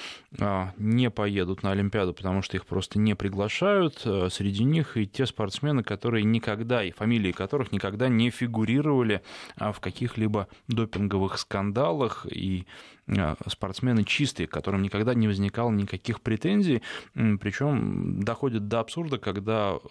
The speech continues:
из пары фигуристов приглашают, а, партнера, а не приглашают партнершу, ну или наоборот. И понятно, что, м, при таком раскладе оба не поедут, потому что они готовятся годами и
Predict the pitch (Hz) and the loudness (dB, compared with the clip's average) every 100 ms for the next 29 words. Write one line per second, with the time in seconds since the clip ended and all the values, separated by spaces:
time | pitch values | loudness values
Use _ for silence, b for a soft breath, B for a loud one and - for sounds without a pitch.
0 | - 95 - - 131 110 - 104 110 120 | -8 -4 -4 0 0 0 -4 -6 -2 -2
1 | - 98 - 95 92 101 - 104 98 82 | -2 -6 -4 -4 -2 -2 0 2 2 0
2 | B B B B - 98 92 101 98 131 | B B B B -4 -2 -2 -6 -4 -2
3 | 151 135 90 87 - 87 90 - 101 - | 0 0 -2 -4 -8 -8 -6 -2 -2 -2
4 | 104 - 135 135 - 98 113 104 101 101 | -6 -2 -2 -2 0 2 4 4 4 2
5 | 110 104 80 - 92 117 - 98 - 95 | 0 0 -4 -6 -2 -2 -2 -6 -2 -4
6 | B B B - 98 90 60 - _ 110 | B B B -2 2 2 0 -10 _ -4
7 | 101 101 135 120 110 - 107 101 - 143 | -2 -2 0 0 0 0 -2 -2 2 2
8 | 107 90 - 92 131 131 - 85 85 87 | 2 -2 -2 -2 0 0 -2 -4 -2 -2
9 | 90 90 101 98 - 117 107 - 104 113 | -2 2 2 0 0 -2 0 -2 -2 -2
10 | 104 127 147 127 80 101 | 0 0 2 2 2 0